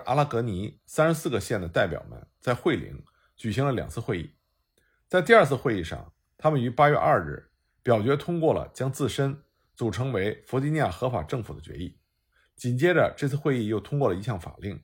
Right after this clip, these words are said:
于一八六一年十一月在惠灵召开立宪会议，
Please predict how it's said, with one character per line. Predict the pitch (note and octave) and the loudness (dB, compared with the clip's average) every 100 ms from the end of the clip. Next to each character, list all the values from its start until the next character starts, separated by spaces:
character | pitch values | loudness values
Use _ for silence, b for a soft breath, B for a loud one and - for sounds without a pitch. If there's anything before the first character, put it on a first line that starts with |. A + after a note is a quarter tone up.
| _ _ _ _ _ | _ _ _ _ _
于 | C3+ | -4
一 | E3 | 0
八 | E3 E3+ | 6 6
六 | E3+ | 6
一 | D#3+ | 2
年 | D#3 D3+ | 0 -2
十 | - | -4
一 | A#2 | -4
月 | D3 - - _ | -4 -4 -8 _
在 | - B2+ | -4 -4
惠 | - D3 | 0 -2
灵 | D#2+ C2+ C#2 _ | -2 -6 -14 _
召 | A#2 A2+ | 0 2
开 | A2+ - | 2 -2
立 | B2+ | -4
宪 | A#2 G2 | -6 -6
会 | G2 F2+ | -6 -8
议， | E2 | -10